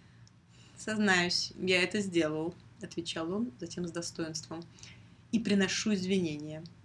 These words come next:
Если бы этот случай представился снова, я бы так больше не поступил». «Он уже не представится. Я сжег эту книжку». На лице Жулиуса изобразилось огорчение.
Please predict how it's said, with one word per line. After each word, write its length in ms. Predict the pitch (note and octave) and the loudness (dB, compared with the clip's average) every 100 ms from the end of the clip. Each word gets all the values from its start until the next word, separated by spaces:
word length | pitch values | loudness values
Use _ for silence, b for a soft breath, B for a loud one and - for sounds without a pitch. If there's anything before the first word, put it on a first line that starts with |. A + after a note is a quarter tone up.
| - - - F#3+ | -20 -20 -10 2
Если 340 | F#3+ F#3 G3 | 2 2 0
бы 100 | F3 | 0
этот 280 | F#3 F#3 - | 0 -2 -2
случай 420 | - F#3+ F3+ F#3 | -2 0 0 -2
представился 720 | F3 E3+ - E3+ D#3+ D#3 - | -4 -6 -2 -2 -2 -4 -8
снова, 540 | - - A#3 F3 E3 - | -8 0 2 2 -4 -10
я 260 | F3+ F#3+ E3+ | -2 2 2
бы 100 | E3 | 0
так 220 | E3 D#3 | -4 -4
больше 320 | E3 E3 - | -2 -2 -2
не 100 | F3 | -2
поступил». 580 | E3 E3 - E3 - D3+ - - - - - - _ _ | -2 -8 -10 -8 -6 -8 -10 -20 -20 -20 -20 -20 _ _
«Он 140 | F4 E4 | 4 4
уже 120 | C#4 | 6
не 80 | B3 | 2
представится. 760 | G#3+ G#3+ - F3 E3+ - - - - - | 0 -6 -2 -2 -2 -6 -10 -12 -12 0
Я 200 | A3+ A#3 | 2 4
сжег 420 | F#3 F3 E3+ F3+ | 2 2 -2 -4
эту 140 | - | -12
книжку». 460 | - F3+ F3+ - A3+ - - - - _ _ _ _ - | -8 -6 -6 -10 -16 -16 -20 -20 -20 _ _ _ _ -4
На 60 | F#3 | -4
лице 340 | E3+ - F3 | -4 -4 -4
Жулиуса 500 | E3+ F#3+ F3+ E3+ - | -2 -2 -2 -4 -8
изобразилось 640 | E3+ D#3+ E3+ D#3+ E3 E3 - | -12 -6 -6 -4 -6 -6 -8
огорчение. 720 | E3 D#3+ - E3+ E3+ E3 | -8 -8 -6 -4 -4 -6